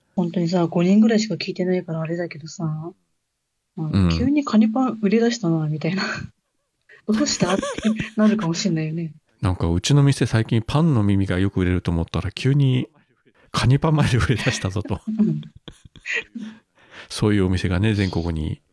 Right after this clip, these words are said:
Speaker 2: 一軒か二軒ぐらいあるかもしれませんけれども。
Speaker 1: うん。
Speaker 2: でもね、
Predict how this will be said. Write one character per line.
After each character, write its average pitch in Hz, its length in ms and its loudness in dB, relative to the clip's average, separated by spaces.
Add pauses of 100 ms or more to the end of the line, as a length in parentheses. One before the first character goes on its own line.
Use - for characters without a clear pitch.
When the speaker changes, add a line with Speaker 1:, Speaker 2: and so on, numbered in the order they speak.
(120)
Speaker 2:
一 - 120 -2
軒 87 160 -2
か 85 100 -2
二 87 140 2
軒 85 140 -2
ぐ 78 60 -6
ら 80 100 -4
い - 20 0
あ - 20 0
る 90 80 -2
か 85 80 0
も 78 60 0
し - 80 -2
れ 85 80 2
ま 85 80 2
せ 82 120 -2
ん 76 60 -4
け - 80 -6
れ - 60 -4
ど - 80 -6
も。 - 100 0
Speaker 1:
う - 20 0
ん。 156 460 -4 (480)
Speaker 2:
で 87 80 -2
も 85 160 -2
ね、 78 340 -2